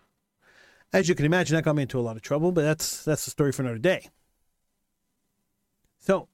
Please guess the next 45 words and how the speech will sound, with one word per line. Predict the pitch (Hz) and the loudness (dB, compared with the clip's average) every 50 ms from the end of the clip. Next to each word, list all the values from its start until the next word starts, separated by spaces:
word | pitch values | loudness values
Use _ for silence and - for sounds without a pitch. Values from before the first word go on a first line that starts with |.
| _ _ - | _ _ -4
to | - 180 | -2 -2
say | 151 - - 262 320 | -2 2 0 2 2
that | 302 214 170 | 2 2 2
I | 160 147 135 | 2 0 -2
hate | 139 139 - 185 196 180 | -2 0 2 2 2 4
all | 170 170 156 143 | 2 2 2 2
Arabs, | 147 170 185 196 202 196 - | 2 2 2 0 0 -2 0
that's | - 175 160 - - | 0 0 0 0 0
not | 180 180 180 - | 0 0 0 -2
true | - - - 180 165 143 | -4 -2 0 2 2 2
at | 127 | 2
all. | 139 160 147 104 - - - | 2 2 0 -2 -4 -8 -10
I | - 151 165 | -4 -4 -2
just | 156 - 165 - - - | 0 0 -2 -2 -2 -4
don't | - 165 185 170 - | -2 -2 -2 -2 -2
like | 135 135 160 165 156 - - | 0 0 0 0 -2 -4 -6
Arabs | 165 156 160 156 123 - | -6 -4 -2 -4 -4 -4
that | - 135 120 | -6 -6 -4
want | 139 139 127 | -4 -6 -8
to | |
kill | - - - 175 151 104 | -6 -4 -4 -4 -4 -4
me. | 117 120 110 _ _ _ _ _ _ _ _ _ _ _ _ _ _ _ _ _ _ _ - _ _ - | -8 -14 -20 _ _ _ _ _ _ _ _ _ _ _ _ _ _ _ _ _ _ _ -20 _ _ -8
To | 156 - | -6 -2
say | - 202 202 | 0 0 2
I | 175 | 2
want | 156 165 170 165 | 2 0 0 0
all | 156 165 160 160 | 0 2 2 2
Arabs | 165 160 156 135 - | 0 0 0 -2 -2
to | 143 123 | -4 -2
die | 113 135 143 170 190 196 | -2 0 0 2 2 2
or | 180 139 113 - | 0 0 -2 -2
let's | 123 123 - - - | -4 -6 -6 -4 -2
wipe | 156 165 160 - | -2 -2 0 0
out | 147 135 117 | -2 -2 -2
Gaza | - 135 131 151 160 151 170 190 | -4 -2 -2 -2 -2 0 -2 -2
and | 180 165 123 - | -2 -2 -6 -6
carpet | - - 156 160 160 147 | -4 -2 -2 -2 -2 -2
bomb | - 151 147 143 131 | -2 -2 -2 0 0
Gaza | 139 143 156 160 139 156 | 0 0 0 0 0 0
and | 143 127 113 | -2 -2 -2
just | 120 117 - - | -6 -8 -8 -8
destroy | - 117 - - - 156 165 | -12 -12 -8 -4 -2 0 0
the | 170 165 | 2 0
whole | 180 185 | 0 0
place, | - 175 180 202 208 - - - | 0 0 0 0 0 -4 -8 -16